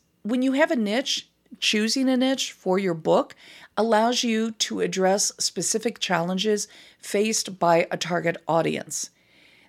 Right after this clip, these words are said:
This specialized approach demonstrates your in-depth opportunity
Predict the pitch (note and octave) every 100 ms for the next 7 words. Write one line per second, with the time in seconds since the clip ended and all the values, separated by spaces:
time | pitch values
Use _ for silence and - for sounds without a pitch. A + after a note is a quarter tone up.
0 | - G3 D#4 - - - - A#3+ B3 C#4
1 | C4 B3+ B3+ - - F3+ - F#3 A3+ -
2 | - F3+ E3 G3+ A#3+ B3+ - E3+ D#3+ -
3 | F3+ - A#3+ C4 B3 - - F#3 G3+ F#3+
4 | F#3 D#3+ D#3+ D#3+